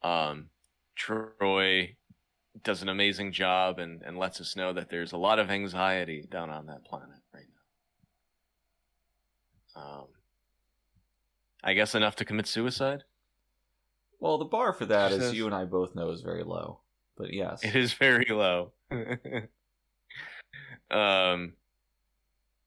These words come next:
Speaker 1: yeah. So, I guess they end up, Picard and Worf and Riker, someone, I don't know.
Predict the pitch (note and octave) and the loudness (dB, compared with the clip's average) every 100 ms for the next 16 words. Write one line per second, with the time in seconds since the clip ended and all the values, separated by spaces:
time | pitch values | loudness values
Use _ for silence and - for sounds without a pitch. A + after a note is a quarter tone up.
0 | _ _ _ _ _ _ _ _ _ _ | _ _ _ _ _ _ _ _ _ _
1 | _ _ _ _ _ _ _ _ _ - | _ _ _ _ _ _ _ _ _ 0
2 | A#2+ G#2 E2 D#2+ _ _ _ _ _ _ | 4 6 4 0 _ _ _ _ _ _
3 | _ - C#3 B2 A2+ - - - - _ | _ -4 2 4 4 0 -10 -20 -20 _
4 | _ _ _ _ _ _ _ _ _ C#3 | _ _ _ _ _ _ _ _ _ 4
5 | C#3 E3+ - E3 D#3 C#3+ C3 A#2 - _ | 6 4 4 4 6 6 6 4 2 _
6 | C3 C3+ C3 C3 B2+ G#2 G2 G#2+ A2 G#2+ | -4 2 4 4 2 -2 2 4 2 0
7 | - F2+ F2 E2 - _ _ F2 F#2 F#2 | -4 -6 -6 -10 -14 _ _ 0 2 2
8 | F#2+ F#2 F2+ E2 - - E2+ D#2 C#2+ D2 | 0 0 0 -4 -8 -6 -6 -6 -8 -8
9 | C#2+ C2+ C2 C2+ | -10 -14 -16 -16